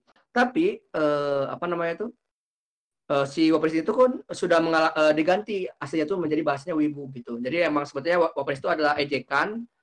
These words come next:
tapi diganti menjadi Wibu. Nah, Wibu itu jadi awalnya membuat pengalihan si a-,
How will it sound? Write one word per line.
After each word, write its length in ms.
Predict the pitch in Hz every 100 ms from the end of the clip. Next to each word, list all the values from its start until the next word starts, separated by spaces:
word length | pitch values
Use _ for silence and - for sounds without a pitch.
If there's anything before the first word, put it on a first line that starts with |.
| _
tapi 160 | 131 151
diganti 320 | 151 139 147
menjadi 180 | 139 139
Wibu. 320 | 131 123 180 170
Nah, 80 |
Wibu 240 | 135 139 147
itu 160 | 170
jadi 320 | 180 175 208 - _ 143
awalnya 240 | 143 160
membuat 320 | 220 170 - -
pengalihan 640 | 151 156 175 165 156 151
si 240 | - 156
a-, 80 | -